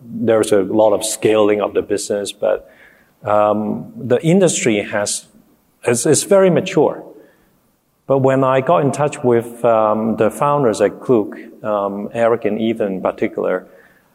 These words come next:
how they describe the business and the marketplace is just like how I remember it in the early days of Agoda.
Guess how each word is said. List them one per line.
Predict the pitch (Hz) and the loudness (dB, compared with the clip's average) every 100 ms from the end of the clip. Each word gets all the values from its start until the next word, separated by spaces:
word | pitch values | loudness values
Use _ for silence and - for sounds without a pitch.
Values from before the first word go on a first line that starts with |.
| _ | _
how | _ 131 151 160 | _ -2 0 2
they | 151 | 2
describe | 135 110 - - 123 120 117 | 2 -2 -2 0 2 2 -2
the | - | -4
business | 92 117 - 117 113 110 | -2 -2 -2 -2 -2 -2
and | 101 | -2
the | 95 | -2
marketplace | 98 101 104 101 - 101 95 95 | 0 0 -2 -6 -2 -2 0 -4
is | - 101 98 | -8 -10 -8
just | - 120 - | -2 -2 0
like | 110 110 | 0 0
how | 110 107 101 | -2 0 2
I | 95 | 0
remember | 95 92 95 101 107 90 87 | -4 -6 -6 -4 -4 -4 -6
it | 92 | -10
in | 92 | -12
the | 87 | -8
early | 98 98 98 | -6 -6 -4
days | 98 95 | -6 -6
of | 92 85 | -8 -10
Agoda. | 82 101 98 | -6 -6 -6